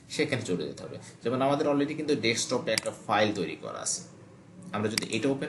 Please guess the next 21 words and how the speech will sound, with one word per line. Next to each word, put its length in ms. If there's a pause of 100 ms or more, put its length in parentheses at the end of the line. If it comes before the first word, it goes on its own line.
করতে 200
চাই 200 (400)
তাহলে 280
কিন্তু 340 (260)
open 280
করতে 260
পারবো। 480
খেয়াল 180
করেন 160
নামটা 280
কিন্তু 220
change 280
হয়ে 140
গেছে, 280 (100)
ডেস্কটপে 420
যেই 180
নাম 220
ছিল 140
সেটা 280
চলে 240
আসছে। 300